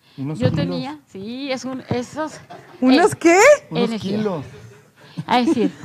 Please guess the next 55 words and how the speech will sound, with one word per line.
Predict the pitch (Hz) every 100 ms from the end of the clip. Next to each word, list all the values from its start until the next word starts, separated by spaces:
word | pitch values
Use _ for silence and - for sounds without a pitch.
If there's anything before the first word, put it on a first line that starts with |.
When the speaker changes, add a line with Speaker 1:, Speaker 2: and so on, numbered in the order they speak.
| - -
Speaker 3:
Bueno, | 277 294
sí | 269
me | 330
hace | 339 359
Speaker 2:
yo | 311
Speaker 3:
falta, | 311 370 302
Speaker 2:
no, | 254
Speaker 3:
mucha | 320 -
Speaker 2:
a, | 240 226
Speaker 3:
falta. | -
Speaker 2:
a |
veces | 277 285 339
que, | - 262 202 -
que | - 302
uno | 262 285
dice, | 285 240 208
va | 220
caminando, | - 277 262 247 240 -
"Ay, | 214 220 294
allá | 269 233
está | 220 262
la | 254
vecina | 233 247
y | 254
no | 254
quiero | 254 220
que | -
me | 220 180
vea". | 185 180 - _ _
Speaker 3:
Ah, | 190 190 208 226 214
ya. | 202 160
Speaker 2:
"Allá | 185 214
está | 262 339
la | 330
vecina | 294 302 294
y |
no | 285
quiero | 277 285 -
que | 110
me | 85
vea". | -
"Ay, | 277 311
está | 302 277
el | 262
rentero, | 262 247 254
me | 247
va | 226
a |
cobrar. | 220 226 233 - _ _ -
Yo | 254
no | 269
quiero | 277 277
que | 247
me | 220 202
vea". | 170 143